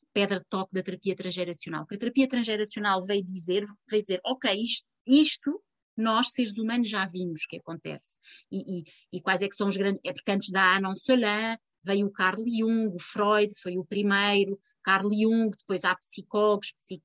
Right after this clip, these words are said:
psicanalistas, psiquiatras, médicos, vários que se dedicaram a isto, há dezenas de livros escritos sobre isto.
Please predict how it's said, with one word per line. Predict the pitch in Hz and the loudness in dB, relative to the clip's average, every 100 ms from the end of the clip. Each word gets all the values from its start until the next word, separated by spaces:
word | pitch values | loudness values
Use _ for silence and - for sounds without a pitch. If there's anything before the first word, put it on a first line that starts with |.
| - | -20
psicanalistas, | - - 202 220 208 202 190 165 | -20 -10 -4 -2 0 -2 -4 -10
psiquiatras, | - - 175 - 185 180 180 180 170 | -14 -14 -16 -4 2 2 2 -6 -4
médicos, | 190 214 208 180 175 - 175 - _ _ _ | 0 0 0 -4 -10 -14 -16 -16 _ _ _
vários | 147 175 208 202 180 175 160 - | -4 4 6 4 2 -8 -10 -12
que | - | -14
se | - | -14
dedicaram | 170 170 196 185 180 190 | -14 -12 -4 0 0 -2
a | |
isto, | 185 190 - | -6 -8 -8
há | 170 | -8
dezenas | 170 156 202 190 175 | -8 -4 -2 -2 -6
de | 175 | -8
livros | 185 180 | -8 -8
escritos | - - 185 - - | -10 -10 -14 -14 -12
sobre | 185 180 | -12 -10
isto. | 196 | -12